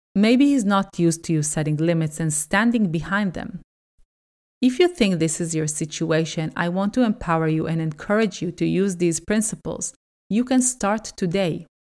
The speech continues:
Maybe he isn't feeling connected to you and refuses to cooperate. This means that there is a relationship repair work to be done.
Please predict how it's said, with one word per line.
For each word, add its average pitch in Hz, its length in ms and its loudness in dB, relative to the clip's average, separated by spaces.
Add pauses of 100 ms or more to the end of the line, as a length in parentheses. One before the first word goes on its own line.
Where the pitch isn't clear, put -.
(400)
Maybe 214 360 4
he 269 220 4
isn't 254 220 8
feeling 233 300 2
connected 185 580 0
to 180 100 -2
you 160 140 2
and 156 140 0
refuses 233 560 -2
to - 160 -4
cooperate. 165 840 -6 (1000)
This 285 380 2
means 214 200 2
that 165 220 -2
there 175 180 2
is 185 280 0
a 170 120 0
relationship 185 680 0
repair 156 460 -2
work 156 360 -2
to - 120 -4
be 156 140 0
done. 151 400 -4